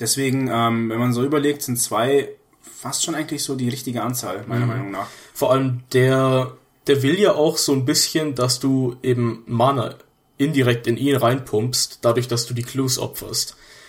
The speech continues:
Speaker 2: Und wir haben schon an anderen Stellen in dem Deck, ja, ein, ich sag mal, nicht irrelevantes Mana-Commitment.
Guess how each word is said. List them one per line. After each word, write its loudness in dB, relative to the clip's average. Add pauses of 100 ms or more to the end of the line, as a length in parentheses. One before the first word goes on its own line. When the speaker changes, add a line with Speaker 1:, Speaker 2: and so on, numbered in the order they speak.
(260)
Speaker 2:
Und 0 (240)
wir 2
haben 4
schon 0
an 0
anderen 2
Stellen 0
in -2
dem 0
Deck, -4 (640)
ja, 2 (160)
ein, 2
ich -2
sag 0
mal, -2
nicht -4
irrelevantes 2
Mana-Commitment. -2